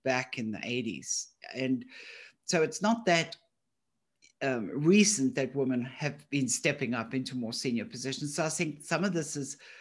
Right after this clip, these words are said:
generational garbage that gets carried forward. And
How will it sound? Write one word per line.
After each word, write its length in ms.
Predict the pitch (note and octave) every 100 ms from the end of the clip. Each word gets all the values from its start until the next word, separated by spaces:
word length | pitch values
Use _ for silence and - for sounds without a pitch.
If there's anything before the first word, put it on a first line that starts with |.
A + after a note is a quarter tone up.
| - _
generational 1120 | D#3+ D#3+ C#3 B2+ D3+ G#3+ - E3 C3 A2+ A2+ - _ _ _ B2+
garbage 600 | B2+ B2 B2 C3 B2 -
that 180 | B2+ B2
gets 240 | B2+ A#2
carried 420 | - C#3+ A2 A2
forward. 480 | - A#2+ G#2 F#2 A#2+ - - - - - _
And 420 | D#3 D3+ C#3+ -